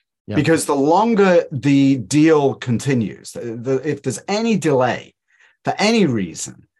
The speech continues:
Speaker 2: uh, to the performance of a deal, it becomes harder and harder for the sponsor to hit those hurdles. And so they
Speaker 1: Yep.
Speaker 2: become incentivized to sell early. And if you're
Speaker 1: Yep.
Speaker 2: incentivized to sell early, you might be selling into a down market.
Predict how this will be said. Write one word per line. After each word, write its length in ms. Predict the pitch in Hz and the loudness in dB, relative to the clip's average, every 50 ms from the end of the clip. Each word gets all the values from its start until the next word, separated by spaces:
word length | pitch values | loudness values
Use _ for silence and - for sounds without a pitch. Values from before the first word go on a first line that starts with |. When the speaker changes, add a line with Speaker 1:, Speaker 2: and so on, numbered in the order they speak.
| _ _ _ _ - | _ _ _ _ -8
Speaker 2:
uh, 440 | 113 117 113 113 110 110 107 107 101 | -4 -4 -2 0 0 0 -2 -2 -4
to 240 | - - - 151 139 | -6 -6 -4 -2 -2
the 100 | 123 120 | -2 -4
performance 500 | 95 - 120 - 170 160 151 135 104 - | -6 -6 -2 0 0 0 0 -2 -4 -6
of 120 | 113 104 | -6 -6
a 60 | 107 101 | -6 -6
deal, 320 | - 104 107 101 92 - | -4 -4 -4 -4 -4 -6
it 100 | - 139 | -6 -8
becomes 360 | 110 135 123 156 160 156 147 - | -8 -6 -4 -2 -2 -2 -2 -2
harder 340 | - 170 170 180 170 170 | -2 -2 0 0 0 0
and 100 | 165 147 | 0 0
harder 300 | 135 127 139 139 131 113 | 0 0 0 0 0 -2
for 100 | 98 - | -6 -10
the 100 | 120 107 | -10 -10
sponsor 500 | 104 - - - 143 139 135 127 - 110 95 | -10 -8 -4 -2 -2 -2 -2 -4 -6 -10 -10
to 140 | - 120 110 | -10 -10 -8
hit 220 | 107 131 123 - | -6 -6 -8 -8
those 260 | - 117 110 104 92 - | -6 -6 -6 -6 -6 -2
hurdles. 480 | 151 160 160 151 113 101 95 87 - | 0 0 0 0 -2 -4 -6 -4 -4
And 100 | 131 117 | -4 -4
so 160 | - - 151 | -4 -4 -4
they 120 | 143 135 117 | -2 0 -2
Speaker 1:
Yep. 80 | 135 | -2
Speaker 2:
become 400 | 143 139 - - 156 160 160 - - - - - _ _ _ _ _ _ - | -2 -4 -6 -4 -4 -4 -4 -6 -10 -16 -20 -20 _ _ _ _ _ _ -2
incentivized 960 | - 151 139 - - 240 254 233 185 - 151 123 127 117 113 110 104 - - - | 0 0 0 0 0 2 2 0 0 0 -2 -2 -2 -2 -2 -2 -4 -6 -8 -6
to 60 | 127 | -6
sell 460 | - - - - 175 160 151 151 - - | -6 -4 -2 2 2 2 2 2 0 0
early. 520 | 143 139 139 135 113 92 71 64 - _ - | 2 4 4 4 2 0 -6 -12 -14 _ -4
And 140 | 139 147 151 | 0 0 0
if 160 | 147 151 - | 0 0 0
you're 160 | 175 170 175 | 0 2 2
Speaker 1:
Yep. 80 | 190 156 | 2 0
Speaker 2:
incentivized 720 | 127 - 220 220 226 214 - 156 190 190 185 165 - - | -2 0 -2 0 0 -2 -2 -2 0 0 0 0 -4 -6
to 80 | - 135 | -10 -8
sell 380 | - - 165 147 143 131 - 190 | -6 -4 -4 -2 -2 -2 -2 0
early, 360 | 180 185 190 175 139 104 104 | 2 2 2 2 2 0 0
you 180 | 104 104 131 | -2 -2 -2
might 180 | 135 160 170 170 | 0 0 -2 -2
be 80 | 156 139 | -4 -6
selling 340 | - - 143 135 127 120 120 | -6 -4 -4 -2 -2 -2 -2
into 260 | 117 110 - - 113 | -2 -4 -4 -6 -8
a 20 | |
down 300 | 101 92 127 117 110 107 | -6 -4 -2 -2 0 0
market. 500 | 104 98 95 98 95 - - - - - | 0 0 -2 -2 -4 -6 -10 -16 -18 -18